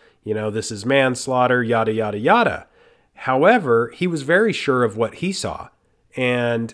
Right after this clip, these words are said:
also very sure that nobody else could see this type of thing from, well, literally space.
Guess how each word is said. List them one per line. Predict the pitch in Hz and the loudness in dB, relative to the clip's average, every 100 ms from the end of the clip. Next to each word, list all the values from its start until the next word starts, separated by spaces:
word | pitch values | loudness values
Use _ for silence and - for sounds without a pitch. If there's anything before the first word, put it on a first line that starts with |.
| - | -4
also | 139 190 160 131 | 0 2 2 0
very | 117 135 131 | 2 2 0
sure | 113 - 147 135 127 - | -4 2 4 6 2 -2
that | 117 120 113 - | -2 0 -2 -2
nobody | 120 139 120 113 | 0 0 0 0
else | 165 127 | 0 0
could | - 110 | -6 -10
see | - 170 165 | -6 -4 -4
this | 113 117 - | -4 -6 -4
type | 120 113 | -4 -2
of | 110 | -6
thing | - 117 110 | -2 0 0
from, | 104 107 95 90 - _ _ | -4 -6 -6 -10 -16 _ _
well, | 110 90 90 | -8 -8 -2
literally | 135 135 101 92 | 2 4 2 -6
space. | - - 147 104 - - | -10 -4 -4 -4 -8 -14